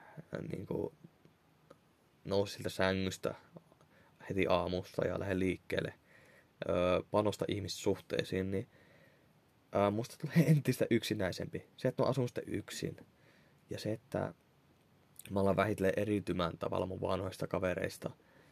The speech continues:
meidän elämäntilanteiden vuoksi, luonnollisista syistä, niin se taas, se on aika,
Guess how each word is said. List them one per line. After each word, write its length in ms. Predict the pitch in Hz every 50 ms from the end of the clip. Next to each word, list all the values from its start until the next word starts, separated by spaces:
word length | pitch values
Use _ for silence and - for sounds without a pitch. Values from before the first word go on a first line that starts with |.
| - - - - - - - - - _ - - - - - - - - - - - -
meidän 240 | 123 123 113 98 -
elämäntilanteiden 800 | 120 123 113 110 104 101 - 107 104 98 92 95 - - 110 110
vuoksi, 440 | 107 101 - - - - - - - - - - - _ _ _ _ _ - - 151
luonnollisista 420 | 127 120 110 101 101 - - - -
syistä, 420 | - 107 101 98 - - - - - - - - - - - - - - -
niin 440 | 104 104 101 101 101 95 98 98 - _ _ _ _ _ _ _ _ _ _ _ _ _ _ _ _ _ _ _ - _ _ _ - _ _ _ _
se 200 | - - - - _ -
taas, 1300 | 120 113 110 104 104 101 - - - - - - - - - - - - - - - - - - - - _ _ _ _ _ _ _ _ _ _ _ _ _ _ _ _ _ _ _ _ _ _ _ _ _ _ _ _ -
se 200 | - - - 120
on 100 | 123 131
aika, 300 | 139 139 - 131 -